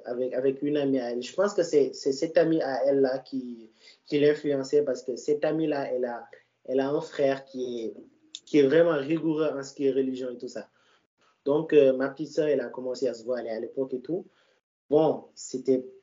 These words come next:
pas forcément quelque chose, quelque chose que j'appréciais, mais bon, je me disais que les jeunes, je sais pas ce qui va se passer, mais j'espère que ça, ça va bien se passer pour elle.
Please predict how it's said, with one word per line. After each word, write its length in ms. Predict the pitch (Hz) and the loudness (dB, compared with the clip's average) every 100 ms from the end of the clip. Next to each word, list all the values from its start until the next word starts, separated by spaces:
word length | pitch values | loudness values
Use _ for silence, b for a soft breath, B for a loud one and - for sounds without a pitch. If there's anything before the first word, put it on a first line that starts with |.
| _ | _
pas 280 | 143 170 175 | 0 2 0
forcément 720 | - - 165 - 160 151 151 | -4 -8 -8 -4 -2 0 -2
quelque 260 | 147 147 143 | -2 -4 -4
chose, 360 | - 139 135 135 | 0 2 2 -2
quelque 180 | 151 147 | -2 0
chose 200 | 156 147 | 4 4
que 160 | 143 127 | 4 4
j'appréciais, 600 | 127 127 139 135 160 165 | 2 2 0 0 2 2
mais 360 | 143 123 113 110 | 4 0 0 -2
bon, 220 | 127 113 b b b b - | -4 -6 b b b b -2
je 60 | |
me 80 | 131 | 0
disais 240 | 139 151 151 | 4 4 6
que 80 | 151 | 8
les 160 | 135 | 6
jeunes, 540 | 131 143 143 147 143 139 B B - | 6 4 2 -2 -6 -10 B B -12
je 80 | - | -6
sais 120 | 139 | -2
pas 160 | 147 | -2
ce 100 | 147 | -2
qui 120 | - 127 | -4 -2
va 120 | 123 | -2
se 100 | - | -2
passer, 300 | 120 120 143 | -6 -4 -4
mais 200 | 131 117 | -2 -4
j'espère 340 | 117 - 110 | -8 -2 -2
que 80 | - | -2
ça, 360 | 131 117 117 107 | -4 -4 -2 -4
ça 180 | - 117 | -4 -4
va 80 | 113 | -4
bien 160 | 120 | -6
se 80 | 117 | -6
passer 300 | 113 113 110 | -6 -6 -8
pour 200 | - 107 | -6 -6
elle. 140 | 123 | -6